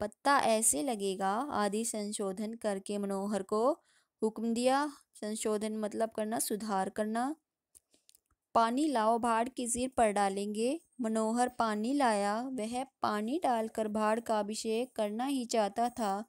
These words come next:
कि सुरबाला उछली और भाड़ पर एक जोरदार लात जमाई। भाड़ चकनाचूर, चकनाचूर हो जाना, नष्ट हो जाना,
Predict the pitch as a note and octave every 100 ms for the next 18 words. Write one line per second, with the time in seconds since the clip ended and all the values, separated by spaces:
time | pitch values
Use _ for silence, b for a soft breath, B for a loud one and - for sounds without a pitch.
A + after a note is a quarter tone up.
0 | b b b _ - A3+ - C#4+ B3+ A#3
1 | A3 G#3+ G3+ - G#3 A3+ C#4 - A3+ A3
2 | G#3+ A3 A#3 A#3 G#3 G3+ G#3 G3+ G3+ G3+
3 | G3+ G#3+ A3 G#3 G#3+ B3 - F4+ _ _
4 | _ _ - G#3 G#3 G3+ G3+ A3 C4+ D4
5 | _ - _ _ _ _ - G#3+ A#3+ C#4
6 | B3 A#3 A3+ A3+ B3 B3+ C#4+ D#4 A#3+ A#3
7 | A3+ A3+ A#3+ A#3 A3 A3 A3+ C#4 F4+ -
8 | A3 A3 A#3 - A#3+ A#3 A#3+ A#3 C#4